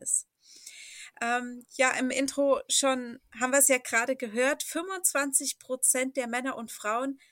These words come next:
sind ungewollt kinderlos.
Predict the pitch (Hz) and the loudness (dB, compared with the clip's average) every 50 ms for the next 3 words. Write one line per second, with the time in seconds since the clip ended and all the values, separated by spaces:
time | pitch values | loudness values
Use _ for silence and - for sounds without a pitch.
0 | _ _ - - - 247 247 240 247 240 254 - - _ _ - 254 294 320 392 | _ _ -2 0 0 0 0 -6 -8 -6 -6 -6 -6 _ _ -4 -4 -4 -2 -2
1 | 370 320 - 240 226 233 240 233 233 - - - - 254 254 240 240 226 202 165 | -6 -6 -4 -4 -4 -4 -4 -6 -8 -10 -10 -6 -4 -4 -2 -2 -4 -6 -6 -6
2 | 160 151 - - - - - - | -8 -4 2 2 4 4 2 -2